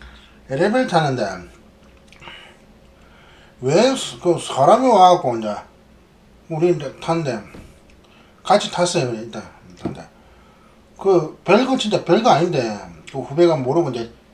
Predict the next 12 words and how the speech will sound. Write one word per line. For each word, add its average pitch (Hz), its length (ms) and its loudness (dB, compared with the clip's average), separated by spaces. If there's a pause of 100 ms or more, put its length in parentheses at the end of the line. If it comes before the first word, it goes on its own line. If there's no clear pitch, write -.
(340)
이거 135 200 -10 (560)
뭘 165 280 -2 (160)
뒤지다, 165 360 -6 (180)
폰 254 200 -8
같은 180 220 2
거 131 100 -8
뒤지다가 135 600 -2 (140)
툭 - 180 -20
돼 156 80 0
있어요. 190 360 0 (1160)
돼 131 140 -4
있는데 117 380 -8